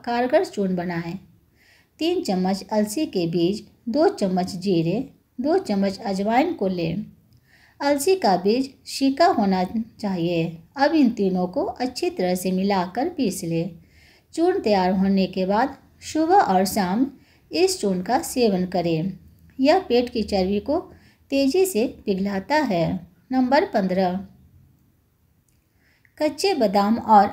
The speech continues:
अंडे की जर्दी बालों के लिए सबसे अच्छा कंडीशनर है।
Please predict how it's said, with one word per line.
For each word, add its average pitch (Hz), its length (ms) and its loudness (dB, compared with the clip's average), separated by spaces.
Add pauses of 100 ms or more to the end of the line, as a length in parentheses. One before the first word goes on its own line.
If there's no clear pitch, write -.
अंडे 269 300 4
की 220 200 -2
जर्दी 190 420 -2
बालों 254 380 4
के - 120 -8
लिए 185 200 0
सबसे 277 400 0
अच्छा 254 420 0
कंडीशनर 190 580 -2
है। 190 300 -2